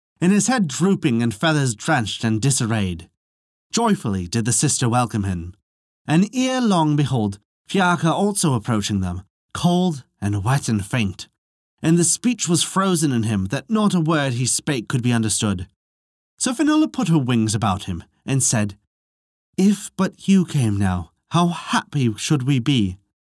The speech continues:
In no long time after that they saw Hugh Ultra approaching them from across the sea, and his head was dry and his feathers fair and unruffled, for he had found shelter from the gale.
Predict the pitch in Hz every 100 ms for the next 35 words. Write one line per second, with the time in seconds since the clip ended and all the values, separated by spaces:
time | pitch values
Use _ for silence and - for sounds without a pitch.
0 | _ _ _ _ _ _ _ _ _ 180
1 | 190 185 185 208 226 233 196 180 156 160
2 | 143 107 90 113 - 135 - 165 156 151
3 | - 120 101 101 113 98 - 104 101 92
4 | 92 - 131 120 - 117 - - - 92
5 | 85 _ _ _ _ _ - 170 214 196
6 | 208 185 151 104 - 135 113 117 117 -
7 | 147 123 110 - 131 117 101 104 104 110
8 | 98 92 87 - _ _ _ _ _ -
9 | 131 131 151 160 - 165 131 - 139 147
10 | 85 - 87 90 95 80 -